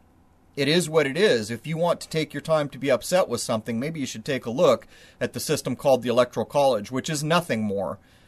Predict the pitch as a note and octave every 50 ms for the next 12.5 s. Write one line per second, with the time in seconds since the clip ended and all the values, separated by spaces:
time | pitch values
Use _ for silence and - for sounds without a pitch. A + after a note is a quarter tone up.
0 | - - - - A2 A#2+ A2+ A#2 A#2+ A2+ G#2 B2+ A#2 A2 C#3+ D3 D3+ D#3+ D#3 C#3
1 | A#2+ C#3 C#3+ C#3+ C#3 - B2 G#2+ F#2+ G#2 - - B2 A#2 A2+ B2+ B2+ B2+ C3+ -
2 | - B2 A#2 A#2 A2 - - - D#3 D3 D3 B2+ B2 A2+ - C3 A#2 A2 G#2 G#2
3 | C3 A2+ G#2+ G#2+ A2 A2 - A2 - C3 B2+ - - G#3 G3 E3+ D#3 C3+ B2+ B2
4 | A#2+ C3 A#2+ A#2+ A#2 G#2 - _ - C3 A2+ A2 A2 A2+ A#2 A2 - - - _
5 | - A#2+ C3+ A#2+ G2+ C3 C3 C#3+ D3 D3 B2 A2+ G#2 F2+ F2+ - - - - _
6 | _ _ _ _ _ - A2+ A2 A#2 B2 A#2 - - - - C#3 A#2+ - B2+ A#2+
7 | A2+ A2+ A2 - - A#2 G#2+ A2 G#2 F2+ A2+ A2 G2 - - - - - - _
8 | _ _ _ _ _ _ _ _ _ _ _ _ _ _ _ _ - _ _ _
9 | _ _ _ _ _ _ _ _ _ _ _ _ _ _ _ _ _ _ _ _
10 | _ _ - - - - A#3 B3 - - B3 A#3+ - - F#3 F3+ F3+ F3 - _
11 | - E3+ D3 B2 A2+ C#3 D3 C#3+ C3+ C3+ A#2+ B2 A#2 B2+ B2+ A#2 - A#2+ A2+ G#2+
12 | G#2+ G#2 G2 G2+ F2+ - F#2 F#2 G2